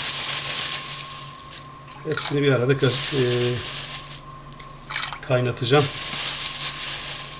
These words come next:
Bu kadar bezelye yeter. İki tane patatesim var.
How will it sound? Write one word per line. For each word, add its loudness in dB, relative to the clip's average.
Bu -8
kadar 0
bezelye 2
yeter. 0
İki -4
tane 12
patatesim 8
var. 2